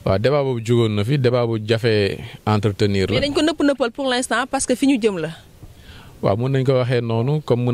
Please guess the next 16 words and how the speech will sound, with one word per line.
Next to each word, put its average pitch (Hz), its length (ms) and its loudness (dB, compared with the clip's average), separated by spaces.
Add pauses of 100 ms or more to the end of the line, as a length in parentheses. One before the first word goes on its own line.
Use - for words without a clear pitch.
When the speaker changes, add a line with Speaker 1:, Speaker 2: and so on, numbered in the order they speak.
(100)
Speaker 1:
nañ 117 40 -2
ko 113 120 0
waxee 110 220 0
neneen, 110 280 0
mais 113 140 2
comme 143 240 0
génne 135 220 0
na 123 100 0
livre, 98 400 -2 (240)
<laughs> - 260 2
ba 131 140 0
pare 127 240 -2
moom 123 260 -2
mu 117 340 -2 (140)
wax 120 280 0
ne, 110 320 -2